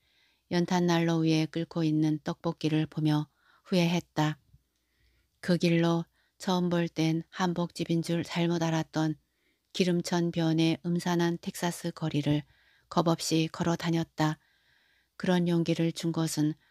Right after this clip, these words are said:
허기진 배와 눈사람 속에 묻힌 짠지딴지다. 텍사스 거리의 한쪽 끝에 있는 튀김집 거리를 지날 때는 싸구려 기름 냄새 때문에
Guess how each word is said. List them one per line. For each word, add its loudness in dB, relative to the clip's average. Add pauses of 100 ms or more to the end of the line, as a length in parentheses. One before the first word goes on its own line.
(240)
허기진 0
배와 0 (340)
눈사람 0
속에 -2
묻힌 -2 (340)
짠지딴지다. 0 (580)
텍사스 -2
거리의 0
한쪽 -4
끝에 -4
있는 4 (380)
튀김집 -2
거리를 0
지날 -2
때는 2 (520)
싸구려 0
기름 -2
냄새 2
때문에 0